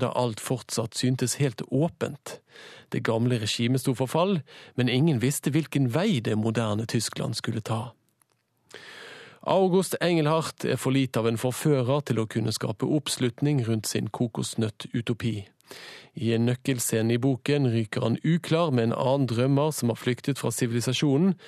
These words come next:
men som mener Engelhardt har for lite sosialisme i utopien sin.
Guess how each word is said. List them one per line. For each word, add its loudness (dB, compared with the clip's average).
men 0
som -2
mener 2
Engelhardt -2
har -4
for -4
lite -4
sosialisme 0
i -2
utopien 0
sin. -4